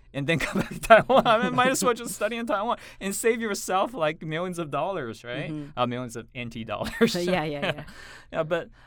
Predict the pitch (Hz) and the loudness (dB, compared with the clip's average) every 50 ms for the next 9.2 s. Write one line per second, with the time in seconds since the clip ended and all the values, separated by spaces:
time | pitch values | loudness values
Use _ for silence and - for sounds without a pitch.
0 | - - - - 156 - - 196 190 - - 233 226 220 - 202 185 180 190 - | -20 -12 -8 -8 -8 -6 -6 -8 -8 -8 -6 -6 -6 -6 -6 -8 -8 -8 -10 -12
1 | - - 202 196 196 - 247 226 202 214 220 220 - - - - - 196 190 196 | -12 -10 -8 -6 -6 -4 -4 -2 -2 -4 -6 -8 -12 -20 -16 -10 -8 -6 -4 -2
2 | 196 214 220 220 - 214 208 214 214 208 208 196 190 - - 202 196 254 294 220 | -2 -2 -2 -2 -2 -2 -2 -2 -2 -4 -6 -8 -8 -8 -8 -8 -8 -6 -6 -6
3 | 135 117 - - - 147 139 135 135 127 120 113 107 110 110 - - _ - - | -8 -10 -12 -12 -12 -12 -10 -6 -4 -2 -2 -2 -4 -6 -8 -12 -20 _ -20 -18
4 | 151 135 147 135 - 156 156 165 160 - - - 196 202 - 285 240 226 208 175 | -14 -12 -10 -8 -6 -6 -6 -6 -6 -8 -8 -8 -8 -8 -8 -6 -6 -4 -4 -6
5 | 151 156 143 139 143 139 135 - - 147 135 139 131 147 165 170 202 214 - 330 | -6 -6 -8 -6 -6 -6 -8 -8 -6 -6 -8 -8 -8 -10 -12 -12 -14 -16 -14 -12
6 | 143 135 139 135 131 135 135 131 131 127 123 127 117 - - 135 165 220 - - | -8 -8 -6 -6 -6 -6 -6 -6 -8 -8 -8 -10 -10 -12 -12 -12 -12 -14 -16 -20
7 | - - - - - - - - 233 220 - 208 165 196 208 - 202 185 - 185 | -20 -20 -20 -20 -20 -20 -18 -14 -10 -8 -4 -2 -2 -2 -4 -4 -8 -8 -8 -8
8 | 196 220 226 196 175 156 139 135 131 127 - 143 151 170 160 - - 160 147 139 | -6 -6 -6 -6 -6 -8 -8 -8 -8 -6 -6 -6 -6 -6 -8 -10 -10 -10 -8 -8
9 | 139 139 147 | -8 -10 -8